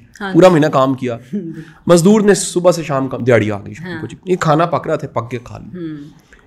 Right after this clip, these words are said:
Speaker 2: यानी आपकी ज़िंदगी के बड़े काम ऐसे हैं, ये आपने किया, ये
Speaker 1: हम्म।
Speaker 2: रिजल्ट आ गया।
Speaker 1: हम्म।
Speaker 2: ज़िंदगी के दूसरे सारे के सारे काम ऐसे होने चाहिए जिसके लिए हमें प्रिपेयर रहना चाहिए, जिनका रिजल्ट फ़ौरन नहीं आता।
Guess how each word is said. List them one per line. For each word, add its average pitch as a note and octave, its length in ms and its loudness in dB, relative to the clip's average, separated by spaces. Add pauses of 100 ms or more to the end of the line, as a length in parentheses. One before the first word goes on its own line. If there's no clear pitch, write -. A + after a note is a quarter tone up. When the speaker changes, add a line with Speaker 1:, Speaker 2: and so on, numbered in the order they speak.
Speaker 2:
यानी F#3+ 140 6
आपकी F3 280 2
ज़िंदगी E3+ 360 -2
के F#3+ 100 -6
बड़े D3 220 0
काम D3 280 -2
ऐसे D3+ 180 -6
हैं, D#3 60 -2
ये F3+ 60 2
आपने F#3+ 220 2
किया, F#3+ 220 0
ये E3 60 -6
Speaker 1:
हम्म। - 340 -10
Speaker 2:
रिजल्ट G#2+ 300 -4
आ - 80 -8
गया। C3 200 -12
Speaker 1:
हम्म। E3 280 -14 (1300)
Speaker 2:
ज़िंदगी B3 420 4
के E4 120 2
दूसरे G3 440 2
सारे A3+ 280 -2
के B3 120 -6
सारे F#3 240 0
काम D3+ 280 0
ऐसे A#2 180 -4
होने A2+ 140 -4
चाहिए B2+ 180 -4
जिसके B2+ 220 -4
लिए D3 100 2
हमें C#3 200 0
प्रिपेयर C#3 300 -2
रहना A#2 200 -2
चाहिए, G#2+ 340 -12 (600)
जिनका F3 260 2
रिजल्ट D#3+ 260 2
फ़ौरन A2 260 -10
नहीं G#2+ 140 -14
आता। - 260 -20